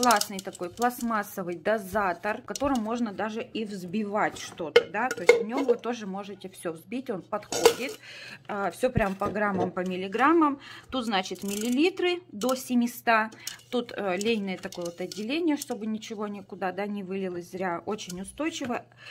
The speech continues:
И с другой стороны тоже миллилитры, чтобы было удобно смотреть.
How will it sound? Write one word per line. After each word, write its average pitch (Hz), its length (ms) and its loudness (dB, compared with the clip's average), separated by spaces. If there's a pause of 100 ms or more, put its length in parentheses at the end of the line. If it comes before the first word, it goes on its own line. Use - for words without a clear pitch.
(220)
И 285 120 -2
с 240 60 -8
другой 220 300 -2
стороны 208 580 -2
тоже 208 460 -2
миллилитры, 180 760 -4
чтобы 170 300 -8
было 185 180 -2
удобно 180 380 -4
смотреть. 160 560 -8